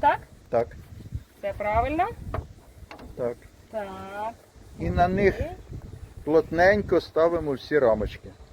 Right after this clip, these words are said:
Speaker 1: Так, де-
Speaker 2: Вмикаємо подачу струму, не закриваємо, щоб ви побачили, коли піде. Так, там вімкнуто, вмикаємо вимикач.
Speaker 1: Тут?
Speaker 2: Тут.
Speaker 1: Ключ?
Speaker 2: Так.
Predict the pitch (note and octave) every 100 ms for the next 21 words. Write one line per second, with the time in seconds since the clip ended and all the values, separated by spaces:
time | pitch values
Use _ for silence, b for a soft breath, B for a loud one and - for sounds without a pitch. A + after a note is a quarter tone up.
0 | - - - - F#3+ - - - G3 E3+
1 | D3 C3+ - - - D3+ D#3 D3 - C#3+
2 | - D3 C#3 C#3+ D#3 F3 F3 F#3+ F#3 G3+
3 | G3+ F#3+ E3+ - D#3+ E3+ - D#3+ D#3+ C#3
4 | D3+ D3 - D3 D3+ D3+ D3 A#2+ - -
5 | D3 C3+ C3+ - - - - - - -
6 | - - - - C3 A#2+ - - C3 A#2+
7 | - - - - - F3 E3+ E3+ C#3+ D3
8 | C#3+ C#3 C3+ E3+ G3 - B3 A#3+ F#3 E3+
9 | - G#3 A3+ A3+ G3 C#3+ D3+ G3 G3+ -
10 | B2+ A2+ - - - - - F4 A4 -
11 | - - - - D#3 C#3+ - - - -
12 | - - - - - - - - - -
13 | - - - - - D#3 A3 C#4+ D#3